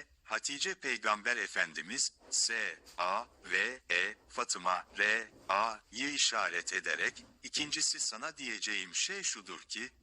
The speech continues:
sana onu vasiyet ediyorum, o benden sonra garip ve yetim kalacaktır. Hiçbir Kureyşli kadın ona eziyet etmesin, onun yüzünü kimse incitmesin, yüzüne kimse bağırmasın,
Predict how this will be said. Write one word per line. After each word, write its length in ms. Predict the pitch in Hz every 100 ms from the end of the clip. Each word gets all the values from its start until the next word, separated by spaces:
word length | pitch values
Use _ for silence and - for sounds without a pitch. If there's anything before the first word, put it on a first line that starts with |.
| -
sana 340 | - 113 110
onu 340 | 98 101 156 175
vasiyet 460 | 143 - 107 123
ediyorum, 520 | 107 82 73 67 95 104 _ _
o 160 | 147 143
benden 380 | 113 98 113 165
sonra 440 | - 127 98 95
garip 420 | 87 98 165 -
ve 60 | 117
yetim 360 | 92 87 139 135
kalacaktır. 760 | 104 92 85 82 - 92 - - -
Hiçbir 400 | 147 - - 196
Kureyşli 600 | - 214 180 139 - 113
kadın 260 | 110 107 104
ona 260 | 98 101
eziyet 460 | 95 92 92 92 98
etmesin, 560 | 107 92 80 - 123 127 - -
onun 280 | 127 147 123
yüzünü 440 | 101 92 123 139
kimse 420 | - 127 110 110
incitmesin, 720 | 104 101 101 - - - 104 98 - 98
yüzüne 440 | 123 127 135 104
kimse 560 | 92 - 190 - 139 101
bağırmasın, 640 | 104 95 - - - 107